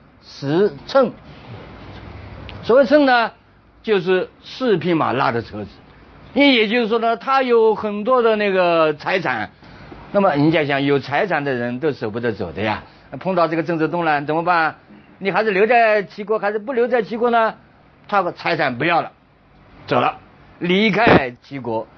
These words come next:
正式流亡，流亡到外国去，就治愈他邦。结果呢，他到了一个国家，这个国家呢也是政治动乱，也不亲民，一塌糊涂。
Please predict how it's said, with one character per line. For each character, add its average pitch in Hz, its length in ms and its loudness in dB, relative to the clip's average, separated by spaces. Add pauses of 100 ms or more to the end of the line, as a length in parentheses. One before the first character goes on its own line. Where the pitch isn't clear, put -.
(180)
正 180 300 2
式 123 200 -2
流 127 180 2
亡， 135 380 2
流 113 200 -4
亡 123 120 0
到 117 120 -2
外 247 160 2
国 160 120 -2
去， - 160 -14 (460)
就 120 140 -12
治 185 360 -8
愈 139 360 -2
他 151 220 0
邦。 135 280 2 (1300)
结 302 160 4
果 285 140 6
呢， 277 260 4 (160)
他 302 100 2
到 269 260 0
了 254 80 4
一 262 40 4
个 247 100 0
国 240 140 2
家， 240 340 2 (560)
这 330 140 4
个 277 40 -2
国 311 120 4
家 311 100 2
呢 302 140 2
也 277 300 0
是 277 200 -2
政 277 180 -2
治 240 120 0
动 214 160 0
乱， 160 340 -2
也 208 320 2
不 262 160 0
亲 214 240 -4
民， 185 160 -6
一 208 40 -6
塌 185 180 -2
糊 151 160 -8
涂。 120 200 -8